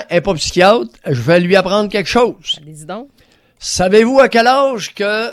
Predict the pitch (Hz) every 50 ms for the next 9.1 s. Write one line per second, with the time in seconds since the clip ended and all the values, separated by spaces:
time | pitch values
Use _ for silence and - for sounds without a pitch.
0 | - - 196 143 135 202 202 208 214 196 185 190 208 220 226 233 226 185 170 160
1 | 156 139 147 208 214 - - 190 143 - - _ - 214 240 254 - _ _ _
2 | - - _ _ _ _ _ _ 165 170 170 170 156 - - 190 233 262 269 220
3 | 180 180 175 180 180 180 180 _ _ _ _ _ _ _ _ _ _ _ _ -
4 | 143 143 151 170 220 269 311 311 269 233 233 214 190 190 220 254 247 _ _ _
5 | _ _ _ _ _ _ _ _ _ - - 143 135 - - - 220 214 185 170
6 | 185 175 170 180 170 - - 208 214 214 208 165 160 170 151 156 160 165 165 147
7 | 139 127 139 160 202 208 214 233 359 359 - 160 165 170 175 175 170 180 180 165
8 | - - 214 262 - - - _ _ _ _ _ _ _ _ _ _ _ 139 135
9 | 143 202